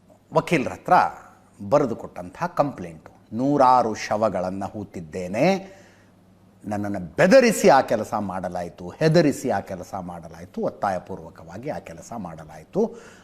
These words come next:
ಆ ಶವಗಳ ಪೈಕಿ ಮಹಿಳೆಯರ ಶವಗಳಿದ್ವು, ಶಾಲಾ ಬಾಲಕಿಯರ ಶವಗಳಿದ್ವು, ಸ್ಕೂಲ್ ಬ್ಯಾಗ್ ಸಮೇತ ಎಲ್ಲ ಹೂತಿದ್ದೀನಿ" ಅಂತಂದಿದ್ದಾನೆ ಆತ.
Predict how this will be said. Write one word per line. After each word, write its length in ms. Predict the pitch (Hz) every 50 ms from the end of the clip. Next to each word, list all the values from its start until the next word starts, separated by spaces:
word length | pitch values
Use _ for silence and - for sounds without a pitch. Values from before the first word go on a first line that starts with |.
| - 131
ಆ 200 | 156 185 196 190
ಶವಗಳ 460 | - - - 147 139 135 117 120 110
ಪೈಕಿ 400 | 101 - - 101 92 - - 101
ಮಹಿಳೆಯರ 520 | 92 98 131 - 175 180 165 143 131 123
ಶವಗಳಿದ್ವು, 800 | 113 - - 107 110 107 107 101 101 101 95 90 104 104 107 104
ಶಾಲಾ 420 | 101 - - - 101 104 107 110 98
ಬಾಲಕಿಯರ 600 | 87 - 113 143 165 151 - - 135 123 117 110
ಶವಗಳಿದ್ವು, 840 | 104 107 107 104 101 101 101 98 98 104 107 131 156 180 131 - - - - - - - -
ಸ್ಕೂಲ್ 400 | - - - - - 233 262 220
ಬ್ಯಾಗ್ 260 | 135 - 139 190 202 -
ಸಮೇತ 280 | - 196 190 180 185
ಎಲ್ಲ 160 | 151 131 127
ಹೂತಿದ್ದೀನಿ" 480 | 113 107 101 - 104 92 82 82 82 85
ಅಂತಂದಿದ್ದಾನೆ 560 | 98 127 - 202 175 117 95 82 - - -
ಆತ. 240 | - - - - -